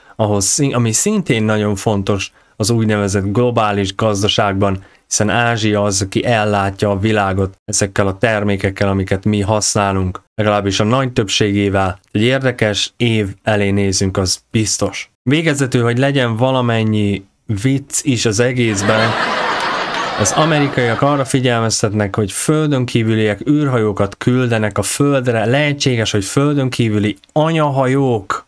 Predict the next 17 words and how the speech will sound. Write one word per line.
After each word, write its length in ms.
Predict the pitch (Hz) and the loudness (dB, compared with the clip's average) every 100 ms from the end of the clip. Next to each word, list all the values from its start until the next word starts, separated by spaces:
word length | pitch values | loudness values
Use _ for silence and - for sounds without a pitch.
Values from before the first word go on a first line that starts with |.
| - | -8
anyahajók 800 | 143 147 139 117 120 117 120 107 - - - - - | -2 0 2 2 2 4 2 0 -2 -4 -4 -4 -2
és 180 | 120 113 - | 0 0 0
kisebb 440 | 190 175 - 131 113 131 170 | 0 0 0 0 0 -2 0
űrszondák 880 | 190 185 156 - 160 147 139 117 | 2 0 0 0 0 0 0 0
látogatják 720 | 127 127 123 123 110 98 107 101 | 0 0 0 0 0 0 -2 0
naprendszerünk 720 | 113 123 123 110 107 104 104 | 0 0 0 0 0 0 0
bolygóit, 500 | 113 117 107 104 101 | 0 0 0 0 0
állapította 720 | 117 123 120 120 113 107 110 | 0 0 0 -2 -2 -2 0
meg 160 | 107 101 | 0 0
a 120 | 95 - | -2 -2
Pentagon 640 | 135 139 139 120 110 98 98 - _ _ | 0 0 0 0 0 -2 -6 -18 _ _
azonosítatlan 840 | 147 156 151 139 139 127 117 107 107 | -2 0 0 0 0 0 0 0 2
légi 260 | 131 135 | 2 2
jelenségeket 640 | 123 117 110 101 104 101 98 | 0 2 0 -2 -2 -2 -2
kutató 360 | 117 107 98 | -2 -2 0
irodájának 520 | 104 104 101 98 98 98 | 0 2 2 2 0 0
vezetője 540 | 104 98 92 98 92 | 0 0 0 0 -2